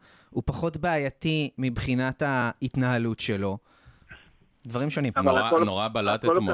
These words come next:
Speaker 2: קשור, הכל קשור במסי, כי אם מסי לא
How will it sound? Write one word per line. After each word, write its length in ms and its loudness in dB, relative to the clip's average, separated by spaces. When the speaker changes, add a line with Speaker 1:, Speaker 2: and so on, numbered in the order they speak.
Speaker 2:
קשור, 260 2
הכל 320 2
קשור 240 2
במסי, 520 0
כי 460 0
אם 160 6
מסי 260 0
לא 80 -4